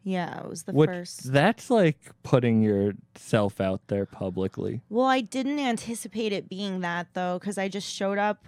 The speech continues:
Speaker 1: Like, I heard Lewis talking about how his interns were leaving and he was looking for somebody to, like, grow with the company and everything. And I just came in with a resume thinking that I would be the only one to do that. And, it, like, literally Harrington and Luke showed up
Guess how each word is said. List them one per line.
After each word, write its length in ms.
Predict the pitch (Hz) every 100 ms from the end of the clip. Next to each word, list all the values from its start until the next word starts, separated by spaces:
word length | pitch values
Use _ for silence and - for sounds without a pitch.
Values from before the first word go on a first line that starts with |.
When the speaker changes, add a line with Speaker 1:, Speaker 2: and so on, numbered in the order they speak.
| -
Speaker 1:
Like, 220 | 190 208 202
I 120 | 202
heard 260 | 202 240
Lewis 280 | 226 226 208
talking 340 | - 208 196 196
about 220 | 180 180
how 220 | 190 185
his 160 | 190 180
interns 400 | 202 196 202 180
were 100 | 202
leaving 440 | 196 196 190 190
and 60 | 185
he 60 |
was 160 | 170 156
looking 260 | 175 180 180
for 220 | - 185
somebody 460 | - 180 185 185 180
to, 80 |
like, 340 | 175 175 165 -
grow 200 | 196 185
with 100 | 180
the 80 | -
company 580 | - 233 226 220 220
and 120 | 214 208
everything. 600 | 208 202 208 208 202 202 _ _ _ _ _ _
And 160 | - 214
I 240 | 214 202 - _ _ -
just 220 | 143 233 -
came 240 | 254 240
in 140 | 240
with 120 | 226 226
a 80 |
resume 680 | 208 233 233 208 180 170 180 -
thinking 380 | 202 196 202 196
that 100 | 190
I 140 | 185
would 160 | 185 175 _ _ _ _ _
be 100 | 208
the 200 | 196 190
only 220 | 190 190 180
one 600 | 180 175 170 170 175 - _ -
to 120 | 185
do 280 | 202 240 233
that. 320 | - - -
And, 180 | 185 190
it, 80 | 185 -
like, 180 | 202
literally 420 | 185 220 240 226 202
Harrington 480 | 220 214 202 220
and 180 | 196 180
Luke 160 | 208 196
showed 220 | - 208
up 160 | 190